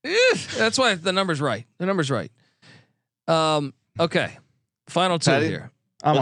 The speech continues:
Speaker 3: under.
Speaker 2: on, what's Patty doing?
Speaker 1: Yeah.
Speaker 3: I'm under.
Speaker 2: Under?
Speaker 3: What,
Speaker 2: Oh,
Speaker 3: what do
Speaker 2: okay.
Speaker 3: we got the, uh, these programs doing? Um,
Speaker 1: Oh, trajectory-wise. Yes, I'm
Speaker 3: trajectory-wise.
Speaker 1: sorry. I keep forgetting about that. Texas Tech, I think, is on the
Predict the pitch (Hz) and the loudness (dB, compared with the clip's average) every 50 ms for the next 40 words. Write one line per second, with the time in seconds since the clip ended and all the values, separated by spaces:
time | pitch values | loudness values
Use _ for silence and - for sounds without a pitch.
0 | 120 170 180 127 120 127 - - 147 139 113 95 95 87 82 - 170 139 110 92 | 4 4 2 2 0 0 2 2 0 2 2 0 -2 -2 -2 -2 -2 -2 -2 -2
1 | - - 170 190 190 175 175 180 185 - 90 - - - 226 262 330 320 262 262 | 0 0 2 2 2 2 2 2 2 0 0 -2 -2 0 0 2 2 2 0 0
2 | 254 202 220 208 190 151 170 165 160 156 147 147 156 127 - - 175 180 180 160 | 0 2 2 2 2 2 2 2 2 0 0 -2 -6 -4 -2 2 2 2 2 2
3 | 151 160 151 139 123 104 98 101 110 131 143 139 131 123 117 113 110 90 92 110 | 0 -2 0 -2 -2 -6 -4 -2 0 0 2 2 0 0 -2 -4 -4 -2 0 2
4 | 107 107 107 107 - 196 202 196 175 - 151 139 135 160 175 185 175 - 165 143 | 2 2 2 2 2 2 2 2 0 -2 -4 -4 -2 0 0 0 -2 -4 -6 -6
5 | 127 117 117 107 104 101 101 120 117 123 120 98 95 90 82 - 135 139 135 131 | -4 -4 -6 -6 -4 -2 0 0 0 0 0 -2 0 0 0 0 0 0 0 -2
6 | 120 117 - - 151 131 - 131 117 135 139 139 135 127 123 120 117 117 113 113 | -2 -4 -4 -6 -6 -6 -6 -6 -4 -2 -2 -2 0 -2 -2 -2 -2 -4 -4 -4
7 | - - 185 196 - - 190 156 - - - 220 202 156 135 131 127 123 120 127 | -2 -2 -2 0 0 -2 -2 -2 -2 -2 -2 -2 0 -2 -2 -2 -2 -2 -2 -2
8 | 120 113 104 | -4 -4 -6